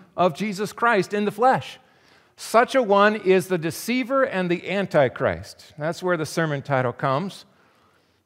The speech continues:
He says there are many deceivers, that is, false teachers, and we would add heretics to this. That, heretics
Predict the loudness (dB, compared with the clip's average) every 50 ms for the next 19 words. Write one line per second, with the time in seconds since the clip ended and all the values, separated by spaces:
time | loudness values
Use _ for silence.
0 | _ _ _ _ _ _ _ _ _ _ _ _ -20 -20 _ _ _ _ _ _
1 | _ _ _ -4 -4 0 2 4 4 4 4 4 4 6 6 6 6 6 4 2
2 | 2 2 2 2 0 -2 -4 -4 -4 -4 -4 -4 -4 -4 -4 -2 -2 -2 0 -2
3 | -4 -2 0 0 2 2 0 -2 -6 -4 0 2 4 4 4 2 0 -4 -8 -6
4 | -6 -6 -6 -8 -8 -8 -6 -6 -8 -6 -4 -4 -2 0 0 0 0 0 2 2
5 | 2 2 0 -6 -12 -6 0 2 4 4 4 4 2 -2 -6 -10 -10 -12 -18 -18
6 | -18 -20 -20 _ -10 -6 -4 -4 -6 -6 -10 -16 -20 _ -4 -4 -4 -4 -6 -12
7 | -18 _ _ _ _ _ _ _ _ -10 0 2 4 4 4 2 0 -2 -6 -8
8 | -10 -14 -20 -20